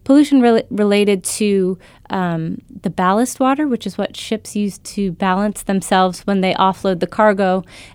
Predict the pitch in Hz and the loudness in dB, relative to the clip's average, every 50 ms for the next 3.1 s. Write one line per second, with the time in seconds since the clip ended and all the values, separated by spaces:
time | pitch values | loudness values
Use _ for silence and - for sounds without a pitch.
0 | - - - 202 190 190 185 185 190 - - - 185 - 208 196 190 - 208 196 | -10 -4 -2 0 0 2 0 0 -2 -4 -6 -6 -2 0 0 0 0 0 0 0
1 | 180 - - - 220 220 - - 214 185 - 190 190 - - 220 196 - - - | 0 0 2 2 2 2 2 -2 -4 -2 -2 -2 -4 -2 -2 -2 -2 -2 -2 -8
2 | - - - 220 208 214 214 196 202 196 190 190 185 - - 202 190 190 185 180 | -14 -8 -2 2 2 2 2 2 2 0 0 0 -2 -2 -2 0 0 2 2 0
3 | 180 185 | 0 -2